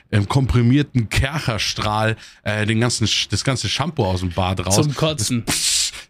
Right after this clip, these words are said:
Speaker 1: greift mich einfach immer nur an und es ist auch warm und kalt verwechselt und jedes Mal falle ich wieder drauf rein. Du gehst auf die rote Seite, es wird kalt.
Speaker 2: Ja.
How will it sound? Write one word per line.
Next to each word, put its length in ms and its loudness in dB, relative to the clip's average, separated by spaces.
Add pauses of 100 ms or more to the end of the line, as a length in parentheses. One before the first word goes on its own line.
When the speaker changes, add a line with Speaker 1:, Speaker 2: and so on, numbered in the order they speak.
Speaker 1:
greift 360 -6
mich 160 0
einfach 260 0
immer 220 4
nur 180 2
an 240 2 (520)
und 220 2
es 260 0
ist 140 -2
auch 200 -4
warm 240 4
und 120 2
kalt 240 2
verwechselt 520 -2
und 80 -2
jedes 220 0
Mal 100 2
falle 200 0
ich 80 -4
wieder 140 2
drauf 240 -4
rein. 220 -2 (280)
Du 60 -4
gehst 320 -2
auf 160 0
die 80 -2
rote 380 0
Seite, 480 -2
es 180 -6
wird 140 -8
kalt. 340 -4 (1400)
Speaker 2:
Ja. 340 2